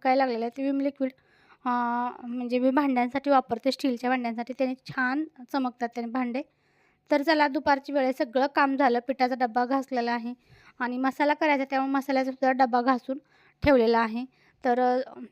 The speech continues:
आता ऊन झालेलं आहे ताईंनो, एवढी घरातली सगळी कामं करेपर्यंत ऊन झालेलं होतं. बाहेर जायचं आहे आम्हाला मसाला आणायला आणि हे सकाळपासून बाहेर गेलेले, त्यामुळे मला सकाळी काही जमलं नाही जायला आणि दुपारची वेळ झाली,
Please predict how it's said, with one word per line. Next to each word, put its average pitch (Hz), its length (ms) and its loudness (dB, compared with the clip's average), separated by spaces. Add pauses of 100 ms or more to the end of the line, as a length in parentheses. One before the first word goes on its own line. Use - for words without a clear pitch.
(140)
आता 262 180 0
ऊन 349 300 4
झालेलं 320 280 6
आहे 262 120 2
ताईंनो, 262 220 4
एवढी 277 180 2
घरातली 285 340 4
सगळी 285 300 0
कामं 285 260 2
करेपर्यंत 247 480 -2
ऊन 277 280 -2
झालेलं 262 300 0
होतं. 254 240 -6
बाहेर 302 260 2
जायचं 320 280 4
आहे 277 60 4
आम्हाला 254 220 -6
मसाला 254 320 -4
आणायला 233 260 -8 (560)
आणि 269 520 -6
हे 320 120 6
सकाळपासून 294 600 0
बाहेर 277 240 0
गेलेले, 247 300 -2 (540)
त्यामुळे 262 380 0
मला 254 260 -4
सकाळी 254 340 -2
काही 240 160 -2
जमलं 269 340 -2
नाही 254 140 -4
जायला 240 260 -2
आणि 247 260 -8
दुपारची 262 420 -4
वेळ 285 140 2
झाली, 262 260 -2